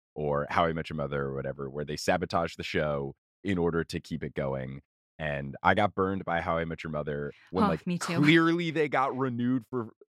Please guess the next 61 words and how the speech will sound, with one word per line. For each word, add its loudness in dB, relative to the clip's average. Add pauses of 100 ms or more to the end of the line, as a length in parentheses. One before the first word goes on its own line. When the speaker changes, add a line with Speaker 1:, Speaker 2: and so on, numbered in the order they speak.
(120)
Speaker 1:
three 0
more 2
seasons -2
in -4
season -4
five, 2 (300)
and -4
Ted 2
Mosby 2
was -2
like, 0
"What 6
if -2
I 2
just -6
dated -4
people -8
that -8
made -6
no 4
sense -6
at 4
all?" 4
And -6
I -2
was -8
like, -4 (120)
"This -6
is -4
awful. 2
I -2
hate -2
this. -4 (340)
This -10
is -12
so 4
bad. 2
You've -4
ruined 0
the -6
premise -2
of -4
the -6
show." 0 (420)
And -2
I 2
saw 2
that -2
happening -4
with -6 (720)
The -10
Walking -4
Dead, -8
and -10
I -6
just -12
got -4
out -8
in -18
season -16
two. -12